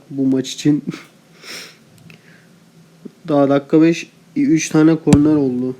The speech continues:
Neyse, out.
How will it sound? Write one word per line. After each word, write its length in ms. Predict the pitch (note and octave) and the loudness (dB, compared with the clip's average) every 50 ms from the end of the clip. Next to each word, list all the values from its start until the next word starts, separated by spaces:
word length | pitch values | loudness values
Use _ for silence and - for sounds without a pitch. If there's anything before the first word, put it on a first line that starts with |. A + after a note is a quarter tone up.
| - _ _ - _ _ _ _ _ _ _ _ _ _ _ _ _ _ _ _ _ _ _ _ _ _ _ _ _ _ _ _ _ _ _ _ _ _ _ - | -16 _ _ -20 _ _ _ _ _ _ _ _ _ _ _ _ _ _ _ _ _ _ _ _ _ _ _ _ _ _ _ _ _ _ _ _ _ _ _ -4
Neyse, 400 | C#3+ C#3+ C#3 C3+ - D3 D3+ C#3+ | -2 -2 -2 -2 -4 -4 -4 -4
out. 380 | - C#3 C#3+ C#3 C#3 C3+ - | -4 -4 -2 -2 -4 -4 -8